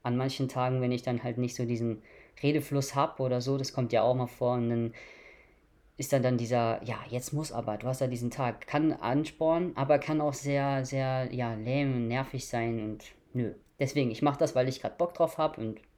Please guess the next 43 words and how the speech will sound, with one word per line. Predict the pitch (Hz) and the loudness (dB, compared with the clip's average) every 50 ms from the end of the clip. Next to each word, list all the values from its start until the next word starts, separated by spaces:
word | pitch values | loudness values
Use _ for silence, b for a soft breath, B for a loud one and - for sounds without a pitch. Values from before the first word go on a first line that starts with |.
| _ - | _ -8
quatsch | - - 156 - - | -4 -4 -4 -2 -2
einfach | 113 123 131 131 120 117 120 | -2 -2 0 0 -2 0 0
rein | 110 113 117 113 | 0 0 -2 -2
und | 107 104 104 - | -4 -6 -8 -12
ja. | - - - _ _ _ B B B B B B B B | -16 -18 -18 _ _ _ B B B B B B B B
Also | B 151 139 147 139 | B 2 2 2 2
vielen, | 135 - 208 214 208 | 4 6 8 8 8
vielen | 208 196 180 170 | 8 8 8 8
Dank | 165 165 170 | 8 6 6
für | - 143 | 6 4
eure | 131 135 135 | 4 4 4
Nachrichten | 151 170 175 - 175 - - 180 175 175 170 - B B B B B B B - | 4 2 2 -2 -6 -4 0 0 0 0 -2 -4 B B B B B B B 0
und, | 151 147 143 147 143 135 - | 4 6 6 6 6 4 4
ähm, | 143 135 131 131 131 123 123 - - | 2 2 4 4 2 -2 -4 0 2
ja, | 139 127 107 - | 4 4 4 2
für | - - 151 | -2 0 2
ihre, | 147 143 139 143 143 - - | 2 4 4 2 2 2 4
eure | 147 143 147 | 4 4 4
lieben | 143 147 156 151 147 143 135 | 4 2 2 2 4 4 4
Worte, | 127 143 160 180 - - 143 | 6 6 4 4 4 2 2
die, | 131 131 127 127 127 123 | 2 2 2 2 2 0
die | 127 131 | 0 -2
stärken | 127 - 139 135 131 - 143 | 2 6 6 6 8 6 4
mich | 135 131 135 | 4 4 4
halt | 131 127 | 4 4
noch | 139 131 131 - | 4 2 2 2
mehr | 139 139 143 139 135 | 4 4 6 6 4
und, | 127 123 120 120 120 - - | 4 4 2 2 0 -2 -4
ähm, | - 123 117 117 120 | -2 -2 -2 -2 -2
geben | - 131 123 123 127 | -2 0 2 2 2
mir | 127 127 123 | 4 4 4
noch | 123 123 - - | 2 2 0 0
mehr | 135 135 131 139 | 2 2 4 4
Motivation, | 151 160 196 202 196 156 139 139 127 - - 143 135 131 127 | 4 4 4 4 4 4 4 4 2 2 2 4 4 6 6
das, | 127 123 123 - - | 4 4 2 0 -2
äh, | 120 117 117 113 | -2 0 -2 -2
zu | - - 139 131 | -2 -2 -2 -2
tun, | - 143 139 135 | 2 2 4 4
was | 131 120 117 - | 4 4 0 -4
ich | 107 - | -6 -6
hier | - 113 | -4 -4
grad | 110 - 104 92 - - | -2 0 -2 -2 -2 -4
tue. | - - - - | -10 -10 -8 -10